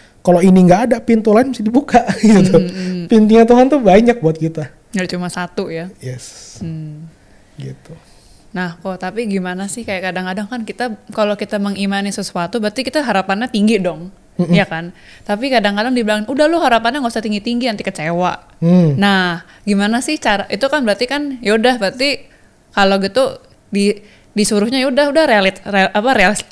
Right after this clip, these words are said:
Speaker 2: realistis
Speaker 1: Realistis.
Speaker 2: aja sih, ngapain mimpi tinggi-tinggi, capek. Nanti kecewa lagi kan, Bi-, dan biasa orang ngomong gitu kan orang yang sudah dikecewakan kan.
Speaker 1: Iya, iya.
Speaker 2: Nah, itu gimana kok biar imannya tetap, "Enggak, gue tetap percaya kalau ini janji Tuhan buat gue, gue tetap percaya kalau gue bisa." Itu gimana tuh?
Speaker 1: Itu semua based on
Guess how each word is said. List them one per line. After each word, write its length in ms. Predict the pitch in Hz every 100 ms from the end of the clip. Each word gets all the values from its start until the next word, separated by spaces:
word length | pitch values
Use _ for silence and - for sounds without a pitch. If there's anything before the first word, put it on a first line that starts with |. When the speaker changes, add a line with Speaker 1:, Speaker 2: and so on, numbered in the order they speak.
| -
Speaker 2:
realistis 460 | 175 208 175 165 202
Speaker 1:
Realistis. 100 | 202
Speaker 2:
aja 160 | 202
sih, 200 | 262 330 330
ngapain 420 | 226 180 156 202
mimpi 280 | 262 233 220
tinggi-tinggi, 640 | 202 185 196 180 185 208
capek. 720 | - 156 170 - 196 - - _ _ _ _
Nanti 160 | 220
kecewa 320 | - 269 240 277
lagi 320 | 330 247 175
kan, 320 | - 233 254 233 - _
Bi-, 160 | 190 -
dan 220 | 208 202
biasa 240 | 190 190
orang 160 | 269 220
ngomong 240 | 202 196
gitu 160 | 180 214
kan 160 | 254 226
orang 240 | 220 262
yang 60 | 247
sudah 180 | 202
dikecewakan 600 | 202 190 190 185 185 196 202
kan. 300 | 185 170 180
Speaker 1:
Iya, 140 | 131 135
iya. 100 | 117
Speaker 2:
Nah, 140 | 190 196
itu 160 | 208 320
gimana 360 | 214 190 208 240
kok 140 | 254
biar 160 | 202 196
imannya 320 | 196 190 247
tetap, 240 | - -
"Enggak, 240 | 208 302 -
gue 160 | 262
tetap 200 | 254 220
percaya 260 | - 190 220
kalau 160 | 226 214
ini 80 | 214
janji 220 | 175 180
Tuhan 240 | 190 196
buat 160 | 175 165
gue, 220 | 175 214 269
gue 120 | 240
tetap 260 | 233 190 196
percaya 160 | 214 214
kalau 160 | 190
gue 80 | 220
bisa." 300 | 196 180 208 - -
Itu 180 | - 226
gimana 320 | 226 180 160
tuh? 180 | 165 160 - - - _ - - -
Speaker 1:
Itu 180 | - 165
semua 300 | 214 190 214
based 320 | 143 143 -
on 320 | 139 135 139